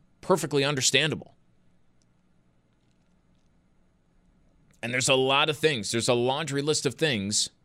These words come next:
that don't exactly make sense to people. You know, now we're looking at kids five to eleven. If you're not vaccinated with one dose, you're not allowed inside of a Bills game or a Sabres game.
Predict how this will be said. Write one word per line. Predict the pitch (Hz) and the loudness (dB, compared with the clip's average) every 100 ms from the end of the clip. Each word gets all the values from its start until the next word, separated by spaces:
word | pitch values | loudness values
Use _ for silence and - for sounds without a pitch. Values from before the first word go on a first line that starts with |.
| _ _ _ _ _ _ _ - | _ _ _ _ _ _ _ -4
that | 120 - | -4 0
don't | 143 139 160 | 0 2 0
exactly | 143 147 143 147 | 2 2 2 0
make | 139 139 143 | 2 0 0
sense | - 156 113 - - - _ _ _ _ _ _ _ _ | 0 0 0 -2 -2 -4 _ _ _ _ _ _ _ _
to | - | -6
people. | 117 156 156 - - _ _ _ _ _ _ _ _ _ _ _ _ _ _ | -2 -2 -2 -10 -16 _ _ _ _ _ _ _ _ _ _ _ _ _ _
You | 120 | -4
know, | 113 | -4
now | 120 127 147 | -2 -2 0
we're | 151 139 135 | 2 2 0
looking | 135 139 139 135 | -2 -4 -2 0
at | 123 123 - - | 2 0 -2 -4
kids | 143 147 - | -2 0 -4
five | - 139 151 160 | -2 -2 0 -2
to | - 147 | -2 0
eleven. | 139 151 123 90 | 2 2 2 -2
If | 82 - | -6 -2
you're | 110 104 - | 0 0 -4
not | 104 113 143 | -2 -2 -2
vaccinated | - 120 127 147 - 135 123 120 | -6 -4 -4 0 0 2 2 2
with | 117 | -2
one | 110 120 143 117 | -2 0 0 2
dose, | 139 120 117 - - _ _ _ - | 2 2 0 -2 -2 _ _ _ -6
you're | 120 | -4
not | 131 135 | 0 0
allowed | 127 127 135 131 | 0 0 0 -2
inside | 135 - 139 | -2 0 0
of | 131 | 0
a | 123 | -2
Bills | 104 143 180 - | 2 2 2 0
game | 123 107 | 0 0
or | 101 | 0
a | 107 | 0
Sabres | - 160 147 113 | 2 2 0 -4
game. | 101 82 | -4 -6